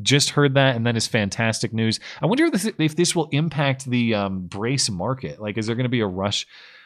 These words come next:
I guess I haven't tried to buy a brace this year. Ha-,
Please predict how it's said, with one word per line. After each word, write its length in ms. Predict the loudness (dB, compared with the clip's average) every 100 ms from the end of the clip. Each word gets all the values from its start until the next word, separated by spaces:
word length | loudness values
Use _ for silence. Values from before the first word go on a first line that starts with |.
| _ 0
I 80 | 2
guess 140 | 4
I 20 |
haven't 180 | 2 2
tried 160 | 2 2
to 60 |
buy 300 | 0 0 2
a 100 | 2
brace 480 | 2 -4 -2 -2 -2
this 300 | -2 -2 -2
year. 260 | -4 -6 -6
Ha-, 120 | -8